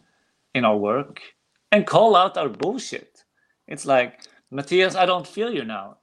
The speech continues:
Like, you're all, you're all up in your head. What, what's going on? It's, you're not in your power. What's happening? Do you need any support?"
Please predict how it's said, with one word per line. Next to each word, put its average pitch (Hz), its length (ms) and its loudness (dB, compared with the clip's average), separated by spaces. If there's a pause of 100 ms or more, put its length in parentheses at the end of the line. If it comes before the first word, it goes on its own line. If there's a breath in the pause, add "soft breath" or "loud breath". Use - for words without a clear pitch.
Like, 135 340 -6
you're 147 160 -10
all, 156 460 -6
you're 160 300 -8
all 160 260 -6
up 160 180 0
in 160 80 -6
your 127 160 -6
head. 135 340 -2
What, 160 140 -6
what's 175 200 -4
going 196 260 -6
on? 202 360 0 (680)
It's, 143 200 -12
you're 151 200 -2
not 151 240 0
in 147 100 -6
your 135 160 -4
power. 143 380 0
What's 131 180 -6
happening? 120 460 -4
Do 110 80 -6
you 131 60 0
need 139 200 -2
any 131 140 -4
support?" - 720 -8